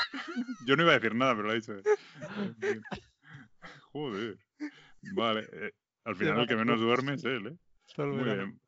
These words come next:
Speaker 1: Oh my
Speaker 2: Venga,
Speaker 1: God.
Speaker 2: así que vamos con los juegos, ¿no? Entonces.
Speaker 1: Así estoy, que no me entero de nada.
Speaker 2: Venga, ¿qué le damos o qué juego?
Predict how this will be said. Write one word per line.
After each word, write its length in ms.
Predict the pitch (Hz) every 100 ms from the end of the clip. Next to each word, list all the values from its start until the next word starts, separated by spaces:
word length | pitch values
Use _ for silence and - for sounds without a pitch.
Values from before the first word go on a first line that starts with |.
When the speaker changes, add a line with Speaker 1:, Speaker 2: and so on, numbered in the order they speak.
| -
Speaker 1:
Oh 120 | 147
my 80 | 117
Speaker 2:
Venga, 140 | 120 110
Speaker 1:
God. 60 |
Speaker 2:
así 160 | 101 107
que 80 | 110 _ _ _ 113
vamos 260 | 117 110
con 140 | - 107
los 140 | 92
juegos, 340 | - 82 82
¿no? 100 | 104
Entonces. 580 | 117 95 90 - - - _ _ _ _
Speaker 1:
Así 260 | 156 127 131
estoy, 260 | 127 123 117
que 80 |
no 60 | 117
me 80 | 120
entero 240 | 117 110
de 80 | 104
nada. 160 | 101 - - - _ _ _ _ _ _ _ _ _ -
Speaker 2:
Venga, 360 | 107 95 85
¿qué 100 | 87
le 100 | 107
damos 340 | 95 87 87 -
o 100 | 90
qué 400 | 98 95 92 90
juego? 360 | - 110 87